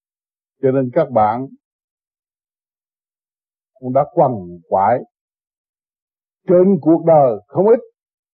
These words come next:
thay đổi triền miên tâm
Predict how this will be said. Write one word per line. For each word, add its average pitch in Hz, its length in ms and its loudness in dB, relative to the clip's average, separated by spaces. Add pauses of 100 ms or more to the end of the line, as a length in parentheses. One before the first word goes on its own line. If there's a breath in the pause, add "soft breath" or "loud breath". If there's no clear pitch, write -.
(1080)
thay 180 220 2
đổi 170 240 4 (100)
triền 156 320 2
miên 185 340 4 (220)
tâm 185 120 2